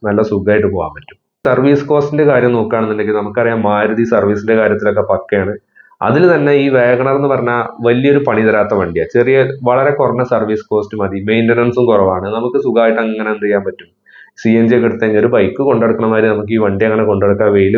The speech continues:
കൊള്ളണ്ട, മഴ കൊള്ളണ്ട, പൊടി അടിക്കണ്ട, നല്ല ഫ്രഷ് ആയിട്ട് എ സി ഒക്കെ ഇട്ട് സുഖമായിട്ട് അങ്ങനെ ഓടിച്ചെടുക്കാൻ പറ്റിയ ഒരു വണ്ടിയാണ് വാഗണർ. പിന്നെ ഇപ്പോൾ വരുന്നതിൽ സേഫ്റ്റിന്റെ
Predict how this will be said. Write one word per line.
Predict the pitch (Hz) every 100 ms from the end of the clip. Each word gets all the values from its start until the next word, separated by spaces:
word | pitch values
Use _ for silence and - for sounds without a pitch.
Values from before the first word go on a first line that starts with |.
| 117
കൊള്ളണ്ട, | 107 104 110 104
മഴ | 92 110
കൊള്ളണ്ട, | 110 101 101 110
പൊടി | - 90 110
അടിക്കണ്ട, | 110 107 98 98
നല്ല | 98 113 - _
ഫ്രഷ് | 101 98 117
ആയിട്ട് | 110 117 101
എ | 98
സി | 110
ഒക്കെ | 107
ഇട്ട് | - -
സുഖമായിട്ട് | 196 101 101
അങ്ങനെ | 98 98 104
ഓടിച്ചെടുക്കാൻ | 107 - 104 101 98
പറ്റിയ | 95 101
ഒരു | 104
വണ്ടിയാണ് | 107 101 104 104 147 - _ _ _ _ 92
വാഗണർ. | 90 85 82 78 - _ _ _ - - -
പിന്നെ | 120
ഇപ്പോൾ | 123 135
വരുന്നതിൽ | 131 131 135 139 131
സേഫ്റ്റിന്റെ | 120 113 127 131